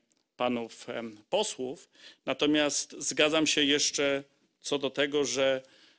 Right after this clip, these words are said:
problemem numer jeden dla sadowników, szczególnie oczywiście w tym okresie jesienno-zimowym, to są oczywiście koszty i były koszty energii i one będą niestety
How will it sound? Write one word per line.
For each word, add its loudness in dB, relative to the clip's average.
problemem 2
numer 4
jeden 0
dla -2
sadowników, -2
szczególnie -2
oczywiście -8
w -18
tym -4
okresie -2
jesienno-zimowym, 4
to -4
są -2
oczywiście -6
koszty -6
i -8
były 2
koszty -4
energii -4
i -2
one 2
będą 4
niestety -4